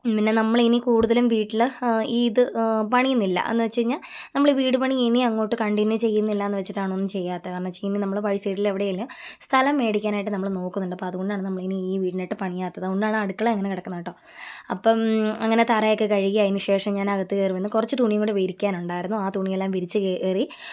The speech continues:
പിന്നെ വന്നിട്ട് തറയെല്ലാം തുടച്ചു, അകമെല്ലാം തുടച്ചു. അകം നമ്മളിങ്ങനെ അടിച്ച് കഴുകാൻ പറ്റത്തില്ലല്ലോ,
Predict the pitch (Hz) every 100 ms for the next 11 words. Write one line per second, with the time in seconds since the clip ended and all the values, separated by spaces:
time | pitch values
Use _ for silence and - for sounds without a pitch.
0 | - - - 302 302 330 262 240 226 262
1 | - 220 214 226 208 208 208 196 185 185
2 | - 196 220 233 185 180 180 180 180 -
3 | 277 277 214 302 320 294 294 269 254 262
4 | 214 196 180 151 117